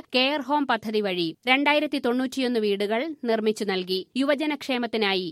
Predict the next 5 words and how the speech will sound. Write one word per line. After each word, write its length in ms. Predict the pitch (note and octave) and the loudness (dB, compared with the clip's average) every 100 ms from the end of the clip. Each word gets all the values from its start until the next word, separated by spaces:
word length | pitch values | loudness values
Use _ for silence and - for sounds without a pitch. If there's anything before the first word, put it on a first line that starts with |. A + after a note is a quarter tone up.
| - | -6
ഇരുപത്തൊൻപത് 600 | A#3+ C4+ C#4+ C4+ A#3+ A3 | -4 -2 -2 -2 0 -2
പുതിയ 340 | G#3 A#3+ C4+ B3+ A3+ | -2 -2 -2 -2 -2
യുവജന 420 | A3 A#3+ C4 B3+ | -4 -4 -2 -4
സഹകരണ 500 | A#3 G#3+ A3 G#3 G#3 | -6 -6 -4 -2 -2
സംഘങ്ങൾ 480 | G#3 G3 G3 F#3 | -2 -4 -4 -4